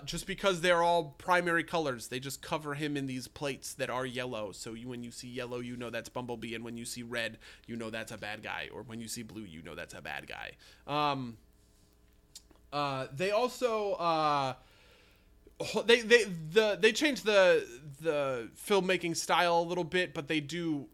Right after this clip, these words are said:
so, okay, so, um, uh, okay, so, so I talked about, like, impact action filmmaking, which is all about, like,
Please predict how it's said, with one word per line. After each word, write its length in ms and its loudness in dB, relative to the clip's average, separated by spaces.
so, 280 8
okay, 320 0
so, 500 6
um, 380 0
uh, 440 0
okay, 220 6
so, 200 -2
so 480 6
I 80 4
talked 160 4
about, 160 8
like, 200 0
impact 460 0
action 300 -2
filmmaking, 500 -8
which 180 -10
is 80 -6
all 180 4
about, 360 2
like, 240 -6